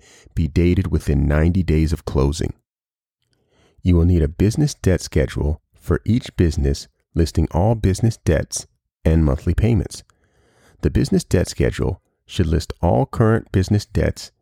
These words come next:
including debts that will be paid off with the subject loan or will not remain after the transaction for one reason or another. For example,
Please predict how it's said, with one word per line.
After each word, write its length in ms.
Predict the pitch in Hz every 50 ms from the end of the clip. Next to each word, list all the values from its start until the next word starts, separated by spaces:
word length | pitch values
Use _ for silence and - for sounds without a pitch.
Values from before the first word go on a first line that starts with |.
| _ _ _ -
including 560 | 98 90 - - - 123 127 131 147 143 123
debts 400 | - 80 78 80 - - - - -
that 120 | - 82
will 100 | 80 82
be 140 | 85 95 92
paid 300 | - - 90 101 98 95
off 300 | 87 69 71 - - -
with 140 | 90 82 -
the 60 | -
subject 440 | - - - 87 87 - 104 101 -
loan 340 | 98 85 67 58 62 78 90 - _ _ _ _ _ -
or 140 | - 98 95
will 160 | 92 101 101
not 300 | 98 90 92 90 - 131
remain 460 | 104 98 98 90 78 73 71 76 - -
after 300 | - 71 71 - - 78
the 100 | - -
transaction 800 | - - - 80 80 76 76 104 107 110 - - - 65 69 73 - _ _ -
for 120 | - 92
one 240 | 80 78 67 62 64
reason 240 | 64 67 65 73 60
or 120 | 65 71
another. 380 | 73 90 98 95 - - - _ _ _ _ _ _ _ _ _ _
For 240 | _ - - 90 87
example, 520 | 87 87 101 95 87 85 - - - -